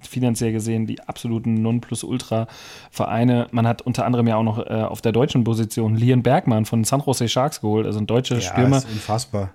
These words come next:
Speaker 1: der jetzt
Speaker 2: Unfassbar.
Speaker 1: über eine volle Saison in Mannheim sich doch noch mal empfehlen will für Nordamerika.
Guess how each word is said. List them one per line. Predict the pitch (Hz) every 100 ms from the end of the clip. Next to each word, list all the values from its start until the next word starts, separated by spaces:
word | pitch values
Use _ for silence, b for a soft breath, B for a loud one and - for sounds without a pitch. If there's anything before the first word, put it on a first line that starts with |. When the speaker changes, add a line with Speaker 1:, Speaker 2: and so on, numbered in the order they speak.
| -
Speaker 1:
der | 117
jetzt | 120 113
Speaker 2:
Unfassbar. | 95 - 151
Speaker 1:
über | 165 151 135 131 - _
eine | 113 117
volle | - 135
Saison | 127 120 120 123
in | 117
Mannheim | 117 131 120
sich | 113 -
doch | 131 -
noch | 117
mal | 113
empfehlen | 101 110 - 120 117
will | 110
für | 110 113
Nordamerika. | 107 110 110 113 113 104 110 113